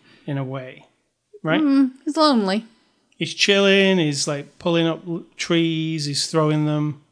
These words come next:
Speaker 1: Yeah, he's lonely, but he's not treating him badly.
Speaker 2: The real victim of these movies is always Kong.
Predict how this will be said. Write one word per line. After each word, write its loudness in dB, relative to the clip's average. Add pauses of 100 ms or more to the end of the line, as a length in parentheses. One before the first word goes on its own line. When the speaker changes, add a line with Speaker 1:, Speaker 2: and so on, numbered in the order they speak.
Speaker 1:
Yeah, 2
he's 0
lonely, 2 (200)
but -2
he's -4 (140)
not 0
treating 0
him 2
badly. 2
Speaker 2:
The 2
real 4
victim 2
of 2
these 0
movies 2
is 4
always 2
Kong. -2